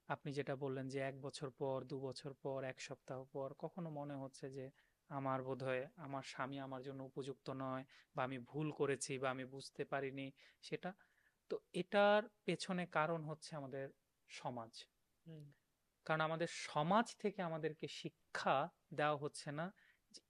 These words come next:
Speaker 1: এ হচ্ছে তোমার স্বামী। ঠিক যেমন বাবা পরিবর্তন করা যায় না, মা পরিবর্তন করা যায় না, তুমি তোমার ভাইকে, দাদাকে, বোনকে, দিদিকে পরিবর্তন করতে পারবে না,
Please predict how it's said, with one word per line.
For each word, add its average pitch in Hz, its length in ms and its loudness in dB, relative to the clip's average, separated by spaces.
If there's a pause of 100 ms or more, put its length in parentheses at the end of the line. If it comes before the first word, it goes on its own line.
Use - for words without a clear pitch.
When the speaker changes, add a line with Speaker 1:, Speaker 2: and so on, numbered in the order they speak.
Speaker 1:
এ 147 180 0
হচ্ছে 156 260 0
তোমার 147 260 -4
স্বামী। 147 400 -2 (380)
ঠিক 190 200 8
যেমন 170 260 4 (140)
বাবা 147 280 8
পরিবর্তন 175 640 4
করা 156 240 2
যায় 151 200 0
না, 151 140 -6 (540)
মা 139 340 6
পরিবর্তন 170 640 2
করা 151 260 0
যায় 151 180 -2
না, 151 120 -4
তুমি 156 220 -6
তোমার 156 300 -8
ভাইকে, 156 680 0
দাদাকে, 151 640 2
বোনকে, 156 640 2
দিদিকে 165 440 0
পরিবর্তন 160 560 -2
করতে 156 300 -4
পারবে 147 320 0
না, 185 120 -6